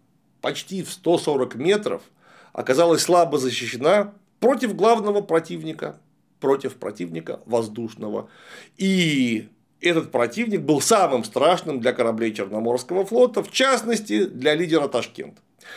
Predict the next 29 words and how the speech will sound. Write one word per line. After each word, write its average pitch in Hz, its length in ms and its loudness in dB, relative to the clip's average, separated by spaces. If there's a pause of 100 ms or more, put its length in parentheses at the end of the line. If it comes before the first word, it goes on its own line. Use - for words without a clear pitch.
(240)
Потому 226 300 4
что 196 160 2
в - 80 -10
качестве 123 720 0 (120)
лидера, 151 640 4
вот 127 160 2
своего 151 340 6
этого 185 220 4
профильного, 165 880 4
основного 175 680 2
назначения 180 1000 2 (300)
выводить 170 500 2
эсминцы 160 800 0
в 139 480 2
атаку 220 800 2
Ташкент 170 480 -4
ни 127 80 -2
разу 151 320 4
за 123 120 2
всю 139 200 -4
войну 127 320 2
и 143 80 -2
не 101 140 -8
использовался. 120 720 -2
А 117 40 2
просто 113 300 -4
против, 214 460 -4 (140)
против 226 320 -2
кого? 277 520 2